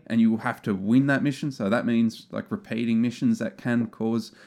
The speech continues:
issues, particularly when you get into points of the game where the difficulty sort of ebbs and flows in very unusual ways. You can have fights that seem, like,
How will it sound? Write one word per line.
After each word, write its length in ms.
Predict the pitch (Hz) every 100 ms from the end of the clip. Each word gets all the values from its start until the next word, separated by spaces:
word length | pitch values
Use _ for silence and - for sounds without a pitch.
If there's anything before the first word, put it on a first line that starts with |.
| - - -
issues, 400 | 131 127 135 123
particularly 400 | - 127 107 113
when 120 | 110
you 80 | 110
get 160 | 107 110
into 220 | 107 104
points 320 | - 110 -
of 40 | 110
the 60 |
game 300 | 104 110 110
where 120 | 104
the 60 | 101
difficulty 760 | 101 110 110 - 117 110 110 101 - _ _
sort 340 | - - 110 110
of 140 | 101 -
ebbs 280 | 123 107 123
and 140 | 107
flows 500 | - 117 113 120 113
in 120 | 113
very 320 | 104 117 113 107
unusual 720 | 113 110 104 110 110 117 107
ways. 340 | 117 117 120
You 60 | 101
can 160 | 101 104
have 220 | 113 101
fights 400 | - 104 104 -
that 240 | 110 101 101
seem, 360 | - 113 107
like, 140 | 107